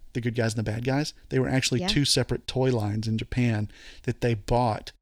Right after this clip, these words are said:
Speaker 1: and combined and created this storyline of their being at war for the cartoon so they could sell 'em.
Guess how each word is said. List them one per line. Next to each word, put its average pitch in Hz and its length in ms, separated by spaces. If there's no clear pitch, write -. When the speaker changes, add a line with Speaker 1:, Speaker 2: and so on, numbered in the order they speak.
Speaker 1:
and 120 200
combined 117 680
and 117 100
created 117 560
this 110 160
storyline 120 760
of 120 240
their 113 200
being 120 420
at - 120
war 120 480
for 139 340
the 120 80
cartoon 113 680
so 127 140
they 113 120
could 107 120
sell 101 240
'em. - 140